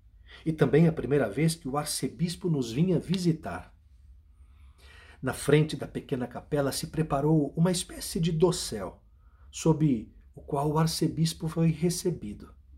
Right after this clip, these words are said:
Li algumas palavras de ocasião e, em seguida, alguns jovens representaram uma breve comédia intitulada Um Cabo de Napoleão. Tratava-se de um cabo caricato que dizia uma infinidade de coisas engraçadas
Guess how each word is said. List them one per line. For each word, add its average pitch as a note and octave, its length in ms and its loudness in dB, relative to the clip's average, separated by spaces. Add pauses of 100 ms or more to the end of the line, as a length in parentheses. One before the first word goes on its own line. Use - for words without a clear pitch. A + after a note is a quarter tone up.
(960)
Li E3+ 220 8
algumas C3 420 2
palavras A#2 540 -4
de A#2 80 -8
ocasião A#2 760 0
e, F3+ 40 2
em G#3 80 2
seguida, F3 580 2
alguns D#3 320 4
jovens D#3+ 460 2
representaram F3+ 920 -2 (260)
uma G3+ 200 4
breve B3+ 340 4
comédia B2 500 0
intitulada E3 800 -2 (240)
Um E3 160 4
Cabo F#3+ 540 -4
de E3+ 100 2
Napoleão. C#3 600 0 (1160)
Tratava-se F3+ 720 0
de D#3+ 160 2
um C#3+ 220 4
cabo F3+ 400 0
caricato C#3 720 -2
que F#3 120 -6
dizia F3 380 2
uma F#3+ 140 0
infinidade E3 800 0
de D3 100 -2
coisas C#3+ 400 -2
engraçadas B2 880 -2